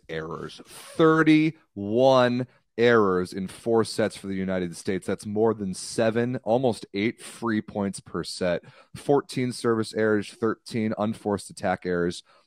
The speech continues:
and four other stupid errors like a there was one really dumb net violation that Annie Drews had that I really didn't like. Uh, thirty-one compared to nineteen errors for Turkey is a big difference. Um, Turkey blocked nineteen balls.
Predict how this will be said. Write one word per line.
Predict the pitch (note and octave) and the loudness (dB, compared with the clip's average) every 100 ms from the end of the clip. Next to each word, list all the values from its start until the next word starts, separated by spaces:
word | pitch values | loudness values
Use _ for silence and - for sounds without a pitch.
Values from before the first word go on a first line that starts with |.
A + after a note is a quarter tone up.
| - | -10
and | F#2+ | -10
four | - - G#2+ G#2+ - | -4 0 4 4 4
other | G2+ G2+ | 2 0
stupid | F2 - G2+ F2 | -2 -6 -6 -2
errors | F2 E2+ E2+ - | -2 0 -2 -4
like | E2 - | -8 -6
a | D#2+ D2+ _ _ - | -6 -6 _ _ -4
there | |
was | G#2+ | -2
one | A2 G2 E2+ F2+ G#2+ | 2 2 2 -10 -4
really | C3+ A2+ F2+ | 0 2 0
dumb | E2+ F#2+ F2 | 0 0 0
net | F2 E2+ | -2 -4
violation | F2 E2 D#2 E2 F2 E2+ | -4 -2 -2 -4 -6 -8
that | B1 | -6
Annie | E2 E2 | -6 -6
Drews | D#2 D#2+ - | -6 -8 -6
had | D#2 D#2 | -6 -4
that | D#2 | -4
I | |
really | D#2 D#2 | -2 -4
didn't | D#2 E2 D#2+ | -6 -8 -6
like. | E2 D#2 _ _ _ | -6 -8 _ _ _
Uh, | G2+ G2 | 4 4
thirty-one | - C3+ C3+ B2 A#2+ | 6 8 8 8 6
compared | A2+ G#2+ A2+ | 2 2 2
to | G2+ | 2
nineteen | F2 F#2+ - - F#2+ | 0 -2 -4 -4 0
errors | F#2 F#2 | 0 -2
for | - | -4
Turkey | F2 F#2 - F2+ | -4 -4 0 -2
is | F2 | -2
a | |
big | D#2+ F#2 E2 | 0 0 2
difference. | F2+ - F2+ F2+ - - _ | 0 0 -2 -4 -8 -12 _
Um, | - G2 G2 | 2 2 4
Turkey | C3+ B2 C3 A#2+ | 2 4 6 6
blocked | A2+ G#2 G#2+ - | 6 6 4 0
nineteen | G#2 A2 A#2+ B2 C#3+ - - - C#3 C#3 C3+ C3+ | 0 2 4 4 2 -2 -14 -6 0 2 2 2
balls. | B2 A#2+ B2 G#2+ F2+ - - | 6 10 10 10 6 -2 -14